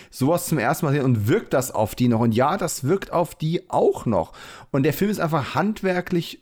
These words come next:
ähm, so kompetent gemacht in allen Bereichen. Ähm, hätten wir vielleicht dazu erwähnen sollen, für alle, die noch nie von Jagd auf Roter Oktober gehört haben, bitte pausiert diesen Podcast, guckt den Film,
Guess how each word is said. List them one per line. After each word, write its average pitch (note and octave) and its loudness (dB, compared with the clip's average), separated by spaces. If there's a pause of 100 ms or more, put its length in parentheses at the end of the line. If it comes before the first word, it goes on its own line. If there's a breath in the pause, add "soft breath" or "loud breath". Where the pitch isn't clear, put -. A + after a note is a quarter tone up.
ähm, C3+ 4
so F#3 0
kompetent F3 -2
gemacht C#3+ -2
in A2 -2 (120)
allen F3+ 2
Bereichen. D3+ 0
Ähm, B2+ 4
hätten D#3 2
wir D3 4
vielleicht C#3 -2
dazu - 0
erwähnen D3+ 4
sollen, C#3 2
für B2 0
alle, C3+ 4
die B2+ 2
noch A#2+ 4
nie C3 4
von C3+ 0
Jagd C#3+ 2
auf - -4
Roter C3 0
Oktober C#3 0
gehört B2+ 2
haben, B2+ 2
bitte D3 0
pausiert B2+ 0
diesen A2+ -8
Podcast, D3 0
guckt - -4
den C3 2
Film, E3 0